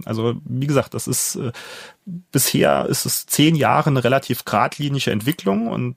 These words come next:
wir sind da gut vorangekommen, aber da es im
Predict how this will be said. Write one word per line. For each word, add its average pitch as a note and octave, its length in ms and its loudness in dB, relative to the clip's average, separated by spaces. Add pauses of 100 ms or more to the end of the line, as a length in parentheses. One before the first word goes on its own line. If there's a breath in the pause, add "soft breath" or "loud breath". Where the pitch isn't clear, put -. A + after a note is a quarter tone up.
(120)
wir A#2 160 -4
sind B2+ 220 -4
da A#2+ 60 2
gut D#3+ 240 -2
vorangekommen, F3+ 920 2
aber B2 540 2 (260 soft breath)
da A2+ 200 4
es C3+ 120 -6
im B2 320 -4